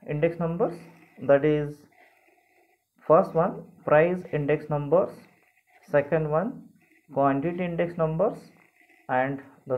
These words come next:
third one, value index numbers. Now we will study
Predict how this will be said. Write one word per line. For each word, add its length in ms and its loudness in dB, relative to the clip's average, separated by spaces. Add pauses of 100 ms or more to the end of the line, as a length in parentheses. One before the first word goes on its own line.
(120)
third 300 4
one, 340 0 (600)
value 560 0 (360)
index 360 -2
numbers. 320 -6 (680)
Now 140 -8
we 140 -4
will 160 -2
study 340 -2